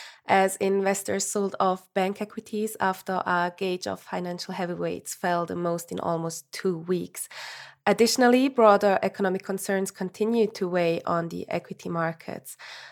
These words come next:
More specifically, the latest job openings report for February showed that the number of available positions fell below ten million for the first time in nearly two years,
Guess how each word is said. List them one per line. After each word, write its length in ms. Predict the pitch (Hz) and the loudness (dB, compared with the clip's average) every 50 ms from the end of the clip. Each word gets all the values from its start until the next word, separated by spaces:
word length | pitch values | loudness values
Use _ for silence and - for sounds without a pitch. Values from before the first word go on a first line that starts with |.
| - - - _ | -20 -20 -4 _
More 220 | 233 226 240 254 | 6 8 10 10
specifically, 800 | 247 247 - - 240 - 277 269 269 269 269 - 196 170 165 170 | 8 6 2 0 2 4 4 4 4 4 2 4 4 4 2 2
the 160 | 180 190 185 | 2 4 4
latest 480 | 190 196 202 202 202 208 196 - - - | 6 6 6 6 4 2 -4 -4 2 8
job 200 | 226 220 226 220 | 10 10 10 10
openings 440 | 214 202 208 - 196 180 180 - - | 8 6 4 4 0 0 0 0 -2
report 320 | 180 - - 185 180 175 | -4 -2 0 0 0 0
for 160 | - - 180 | -2 -4 -2
February 580 | - 185 175 180 208 208 214 226 233 247 254 240 | 0 2 2 4 6 6 8 8 6 6 4 4
showed 380 | - - - 202 208 202 202 | 2 2 4 4 4 4 4
that 180 | 202 190 185 - | 2 2 2 2
the 160 | - 190 185 | 0 0 2
number 360 | 185 190 196 208 220 226 220 | 4 4 4 4 6 6 4
of 260 | - - 180 180 - - | 6 6 4 2 2 0
available 520 | - 185 170 185 208 226 254 240 214 196 190 | 0 2 4 6 8 8 8 6 4 2 0
positions 600 | - 190 - - 170 - - - 170 170 - - | 0 -4 -2 0 0 0 0 0 -2 -2 -4 -2
fell 280 | - 185 180 175 175 | 2 4 4 6 4
below 240 | 175 185 190 196 208 | 4 4 6 6 4
ten 340 | 214 214 - - 208 196 185 | 4 2 2 2 4 4 4
million 340 | 170 165 160 165 175 180 180 | 4 4 2 2 0 0 -2
for 200 | - - - - | -4 -4 -4 -4
the 80 | 185 | -4
first 440 | - - - - 208 208 202 - - | -4 -2 4 6 6 6 6 4 2
time 280 | - 214 196 190 190 - | 4 4 4 4 4 2
in 240 | 185 185 180 185 185 | 2 2 4 4 6
nearly 300 | 196 202 214 220 220 208 | 6 6 6 6 4 4
two 200 | 214 - - 214 | 2 2 4 4
years, 520 | 196 170 190 196 190 180 196 240 240 - | 4 6 6 8 8 8 8 6 4 0